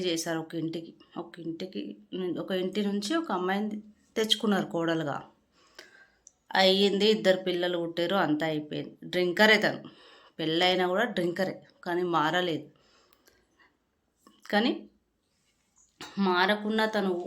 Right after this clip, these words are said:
ఓపికతో ఇద్దరు పిల్లల్ని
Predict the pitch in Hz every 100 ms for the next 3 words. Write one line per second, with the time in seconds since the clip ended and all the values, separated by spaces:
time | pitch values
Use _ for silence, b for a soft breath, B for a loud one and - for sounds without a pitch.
0 | 190 196 214 208 190 180 - B B B
1 | B B B B _ _ _ _ - _
2 | B B B B 190 165 190 - 175 180
3 | 175